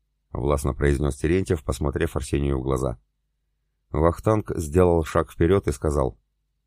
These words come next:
«Я остаюсь». Сеня сперва нахмурился, но затем заулыбался. «Ты удивил меня, Копчёный». «Я за Руслана»,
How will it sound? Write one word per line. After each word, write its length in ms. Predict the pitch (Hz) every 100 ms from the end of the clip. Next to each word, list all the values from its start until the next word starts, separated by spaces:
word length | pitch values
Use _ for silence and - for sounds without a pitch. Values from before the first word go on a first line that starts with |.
| _
«Я 220 | - 82 82
остаюсь». 520 | - 85 78 71 - _ _ _ _ _ _ _ _
Сеня 380 | - - 76 73
сперва 340 | 67 71 69 67
нахмурился, 720 | 64 85 101 117 - 120 117 _ _ _ _ _
но 200 | 95 131
затем 320 | 131 117 117
заулыбался. 640 | 98 87 78 71 65 - 62 _ _ _ _ _ _ _
«Ты 140 | 73
удивил 520 | 78 90 90 90 90 98
меня, 280 | 95 76
Копчёный». 600 | 62 73 - 98 85 64 - _ _ _ _ _ _ _ _ _
«Я 220 | - 78
за 120 | 78 80
Руслана», 520 | 78 87 80 67